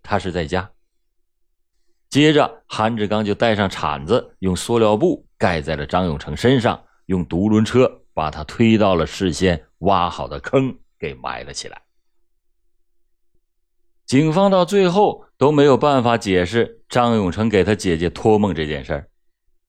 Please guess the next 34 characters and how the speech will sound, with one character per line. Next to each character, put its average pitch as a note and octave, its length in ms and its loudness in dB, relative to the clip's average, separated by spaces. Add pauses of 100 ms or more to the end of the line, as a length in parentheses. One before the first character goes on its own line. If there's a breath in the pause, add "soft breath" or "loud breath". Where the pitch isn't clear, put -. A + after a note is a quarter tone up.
(200)
他 G#3+ 140 0
们 A3+ 100 4
也 D3 160 4
觉 C#3 200 0
得 A#2 380 0
非 B2 260 2
常 F#2+ 200 -4
的 F#2 80 0
悬。 D#2+ 400 -8 (1300)
中 D#3+ 220 2
国 C#3 160 4
有 A#2 160 4
句 A2+ 140 -2
古 B2 260 0
语 F2 400 -2 (100)
叫 E2+ 160 -2
“抬 A2+ 320 0
头 A2 140 -2
三 A2 260 0
尺 G2 140 -4
有 E2+ 160 -4
神 D#2 160 -6
明”， D2 260 -10 (480)
这 D#3 140 2
冥 D3 240 4
冥 G#3 260 4
中 G3 300 0 (160)
自 A2+ 200 -4
有 D2 120 -4
天 A2+ 280 -2
意， A#2+ 200 -8 (400)
人 G#2 240 2
在 A2+ 160 -2
做， G#2 320 -6